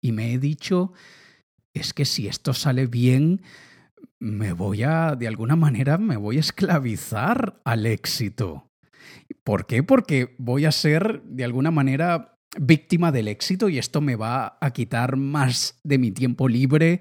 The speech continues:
me va a obligar a hacer cosas que probablemente ahora mismo no me apetece hacer y quizá esto esté entrando en conflicto con otra de mis metas de ser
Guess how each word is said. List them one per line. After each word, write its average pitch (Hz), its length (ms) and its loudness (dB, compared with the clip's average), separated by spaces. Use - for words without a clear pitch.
me 117 260 -2
va 131 460 -2
a - 220 -4
obligar 123 580 0
a 135 80 0
hacer 120 320 -4
cosas 139 720 0
que 127 100 -2
probablemente 127 1080 -2
ahora 135 320 -2
mismo 156 420 0
no 151 260 0
me 156 120 2
apetece 123 600 -2
hacer 156 760 0
y 120 520 -2
quizá 131 680 -4
esto 160 640 0
esté - 300 -6
entrando 139 440 0
en 143 140 -2
conflicto 123 720 -4
con 113 280 -4
otra 139 440 0
de 139 200 -2
mis 117 320 -4
metas 156 840 0
de 110 300 -4
ser 139 360 -2